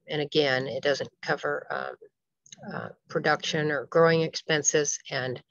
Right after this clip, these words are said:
no equipment or construction. Okay, so our typical program forever that I know of for the last, uh, fifteen years is it's a fifty fifty match. So if you had a five hundred thousand dollar project that was going to,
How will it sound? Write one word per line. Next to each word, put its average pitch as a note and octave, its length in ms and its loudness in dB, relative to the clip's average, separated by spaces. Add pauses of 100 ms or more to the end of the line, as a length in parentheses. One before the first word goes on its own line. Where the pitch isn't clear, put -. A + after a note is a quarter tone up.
(220)
no D#3 180 6
equipment C#3 420 2
or B2 80 -6
construction. - 800 -4 (420)
Okay, G3 120 4
so F3+ 260 4
our E3 200 6
typical A#3+ 500 4
program F#3 800 2 (640)
forever F3+ 480 2
that E3 160 2
I G#3+ 180 4
know D#3 280 2
of D#3+ 120 -6
for E3+ 80 -8
the D3+ 140 -6
last, D#3+ 460 0
uh, C#3+ 180 -4
fifteen D#3+ 420 4
years D3+ 440 0
is E3 420 2
it's - 240 -6
a E3 60 -4
fifty G#3+ 320 0
fifty - 360 -2
match. D#3+ 540 2
So - 80 -6
if G3 140 -8
you C4+ 140 0
had G3 260 2 (100)
a E3 400 2 (320)
five F3+ 240 2
hundred E3+ 400 -6
thousand D#3+ 520 0
dollar D3+ 400 0
project D3 640 2
that - 140 -2
was D3 260 -6
going D3 340 -2
to, B2 200 -8